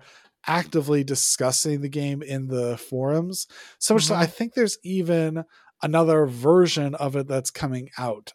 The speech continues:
Speaker 1: I think it's the search, the search for something. Search for the Lost Species is another
Speaker 2: Oh.
Speaker 1: version of it. It's the follow-up game to Search for Planet X. I think it's not out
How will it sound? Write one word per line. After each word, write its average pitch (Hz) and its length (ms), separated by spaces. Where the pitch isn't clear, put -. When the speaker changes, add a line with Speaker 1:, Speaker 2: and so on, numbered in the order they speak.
Speaker 1:
I 123 60
think - 340
it's - 480
the 135 100
search, - 1000
the 131 80
search 131 240
for 120 80
something. 117 380
Search - 280
for 196 100
the 175 60
Lost 151 380
Species 117 680
is 135 420
another 147 760
Speaker 2:
Oh. 131 100
Speaker 1:
version 135 680
of 131 180
it. 123 160
It's 123 200
the 131 180
follow-up 147 640
game 131 480
to 165 360
Search 143 300
for 139 120
Planet 135 320
X. 190 420
I 131 180
think 127 180
it's - 180
not 117 320
out 113 280